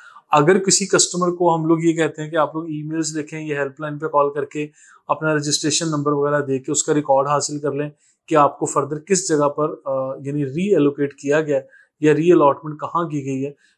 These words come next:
तो बहरिया टाउन का अमला ये कहता है कि हम लोगों ने थर्टी टू एग्जीक्यूटिव में या प्रीसिंक्ट थर्टी एट ए के अंदर आप लोगों को अलॉट किया प्लॉट। तो एक अंदाजे के मुताबिक मैं बता, बता सकता हूँ कि प्रीसिंक्ट थर्टी टू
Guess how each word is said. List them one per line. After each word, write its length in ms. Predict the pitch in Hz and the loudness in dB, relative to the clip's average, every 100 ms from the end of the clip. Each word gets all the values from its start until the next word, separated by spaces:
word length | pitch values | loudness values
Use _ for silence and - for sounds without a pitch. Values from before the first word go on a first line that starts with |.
| _ | _
तो 80 | 160 | 0
बहरिया 300 | 151 160 175 | 4 6 6
टाउन 280 | 175 156 151 | 4 0 2
का 80 | 151 | 0
अमला 240 | 143 143 | 0 0
ये 140 | 143 | 0
कहता 320 | 143 135 131 139 | -2 -4 -2 -4
है 60 | |
कि 100 | 147 | -4
हम 220 | 147 139 | -6 -6
लोगों 240 | 139 135 139 | -4 -4 -4
ने 100 | 175 | -8
थर्टी 340 | 147 143 143 | -2 -2 -2
टू 220 | 143 147 | -6 -4
एग्जीक्यूटिव 580 | 143 - 131 - 190 180 | -2 0 -2 0 0 0
में 140 | 180 185 _ _ _ | -2 -4 _ _ _
या 140 | 147 156 | 2 2
प्रीसिंक्ट 440 | 156 143 165 160 | 2 0 -2 0
थर्टी 460 | 143 135 151 151 143 | 0 0 -4 0 0
एट 120 | 156 - - | -2 -4 2
ए 240 | 160 165 165 | 6 6 4
के 60 | |
अंदर 360 | 160 127 151 - 139 | 0 2 0 2 0
आप 180 | 135 147 | 0 -2
लोगों 140 | 139 | -6
को 360 | 131 143 139 143 | -2 0 -2 -2
अलॉट 300 | 135 131 127 | 2 4 2
किया 280 | - 135 156 | 0 0 0
प्लॉट। 280 | 160 151 143 - _ _ _ - | 2 2 2 -2 _ _ _ -4
तो 400 | 151 151 156 156 | 2 2 2 2
एक 180 | 175 175 | 2 4
अंदाजे 420 | 185 151 147 147 | 4 6 6 6
के 120 | 208 226 | 6 4
मुताबिक 400 | 202 160 160 165 | 6 4 4 0
मैं 120 | 151 | -4
बता, 300 | 143 139 147 | -2 -2 -4
बता 320 | 143 139 135 | -6 -2 0
सकता 300 | 135 151 170 | 0 -2 -4
हूँ 140 | 156 | -4
कि 60 | 156 | -4
प्रीसिंक्ट 440 | 170 156 185 180 | -4 -4 -4 -2
थर्टी 280 | 156 143 170 | -2 -2 -4
टू 260 | 160 170 | -6 -6